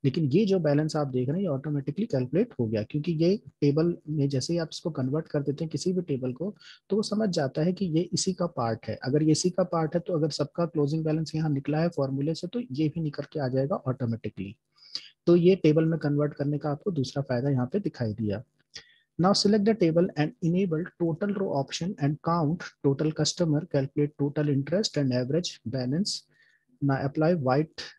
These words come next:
table style eleven। तो यहाँ पे कई सारी चीजें आपको करनी है, तो जिसमें से पहली चीज जो हमें करनी है अपनी table को select करना है और enable करना है total row option। अब ये total रो option आपको मिलेगा कहाँ, ठीक है।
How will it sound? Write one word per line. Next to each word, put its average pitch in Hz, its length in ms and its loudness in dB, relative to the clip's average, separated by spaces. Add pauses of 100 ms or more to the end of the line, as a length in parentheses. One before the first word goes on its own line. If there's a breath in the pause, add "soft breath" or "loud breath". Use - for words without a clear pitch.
(120)
table 147 260 2
style 170 280 -4
eleven। 110 340 0
तो 151 100 -6
यहाँ 156 140 0
पे - 120 -4
कई 160 160 4
सारी 160 240 0
चीजें 156 280 0
आपको 151 240 -4
करनी 135 360 0
है, 175 120 0 (400 loud breath)
तो 139 60 0
जिसमें 156 280 2
से - 200 -2
पहली 185 300 4
चीज 196 240 0
जो 175 80 0
हमें 165 200 0
करनी 139 380 0
है 185 120 0 (280)
अपनी 156 260 -2
table 151 260 -2
को 160 120 -4
select 156 340 -4
करना 175 300 -2
है 233 80 -2
और 135 300 -4
enable 165 400 2
करना 175 260 -2
है 185 140 0 (140)
total 165 440 0
row 147 260 0 (240)
option। - 420 -4 (420 loud breath)
अब 180 100 6
ये 208 80 6
total 185 320 2
रो 180 160 2
option 156 320 -2
आपको 151 260 -2
मिलेगा 127 440 2
कहाँ, 110 340 -12 (260)
ठीक 151 120 -2
है। 240 140 -2